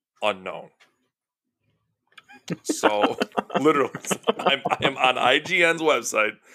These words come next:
So, first of all, <clears throat> first of all, there will be, um,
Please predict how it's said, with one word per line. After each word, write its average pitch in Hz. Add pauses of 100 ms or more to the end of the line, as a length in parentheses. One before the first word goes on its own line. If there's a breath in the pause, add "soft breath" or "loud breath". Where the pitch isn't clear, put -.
(320 loud breath)
So, 131
first 302
of 147
all, 123
<clears throat> 202 (1200 loud breath)
first 196
of 143
all, 107 (680)
there 131
will 131
be, 127
um, 113